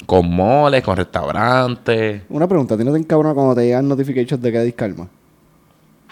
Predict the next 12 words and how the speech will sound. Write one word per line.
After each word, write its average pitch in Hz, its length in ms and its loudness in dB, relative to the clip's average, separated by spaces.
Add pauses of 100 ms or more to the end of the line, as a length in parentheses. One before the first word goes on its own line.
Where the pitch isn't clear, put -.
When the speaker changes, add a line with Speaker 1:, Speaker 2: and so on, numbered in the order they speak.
(1000)
Speaker 1:
Eh, 92 400 0
sí, 104 240 -4
cabrón, 92 240 -2
pero 107 120 -4
tú 92 120 -6
puedes 95 180 -2
ponerlo 110 320 -4
como 95 160 -4
que 87 120 -6
te 80 120 -10
lleguen 95 260 -4
todas 101 480 -4